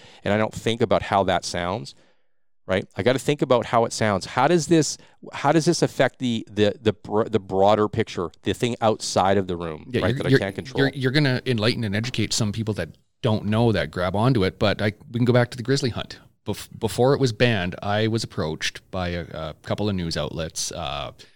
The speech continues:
Speaker 2: Vancouver Sun, C B C, and they said, "Hey, we know you're a hunter. We know you've taken a grizzly bear. Do you mind doing an interview?" And I went, "Absolutely no problem." The interviews were done well.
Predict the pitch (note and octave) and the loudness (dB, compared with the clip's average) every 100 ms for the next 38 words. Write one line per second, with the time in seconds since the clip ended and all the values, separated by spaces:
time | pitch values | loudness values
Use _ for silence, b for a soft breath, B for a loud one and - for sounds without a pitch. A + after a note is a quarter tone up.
0 | b A2 G#2 G2+ G#2+ F#2 F#2+ - G2+ G2 | b -6 -4 -4 -4 -4 -4 -4 -4 -4
1 | - E2+ F2 F2 F2 G#2+ F#2+ C3+ D#3 D3 | -4 -4 -4 -6 -6 -6 -4 -2 -2 -2
2 | D2+ F2 F#2 G2+ A#2+ A#2 A2 A#2 A#2 A#2 | -4 -2 -2 -2 -2 -2 -4 -4 -4 -4
3 | A2+ F#2+ E2 F2 F#2+ G2 G#2 A#2+ G#2+ G2+ | -4 -6 -8 -8 -8 -8 -8 -4 -4 -4
4 | G2 F#2+ F#2 E2+ F2 D#2+ E2+ D2+ D#2 D2 | -4 -4 -4 -4 -6 -6 -8 -10 -8 -8
5 | D#2+ C#2+ C#2+ - _ _ _ - D3 - | -10 -10 -12 -16 _ _ _ -6 -4 -2
6 | D3+ D3+ - A#2 A#2 B2+ A#2 F#2+ E2 E2+ | -4 -2 -2 -2 -2 -2 -4 -6 -6 -6
7 | - E2 D2 C#2+ - _ _ - G#3 A3+ | -4 -6 -6 -10 -14 _ _ -2 0 0
8 | F#3+ A#2 G2 C2+ - - | 0 0 0 -2 -6 -8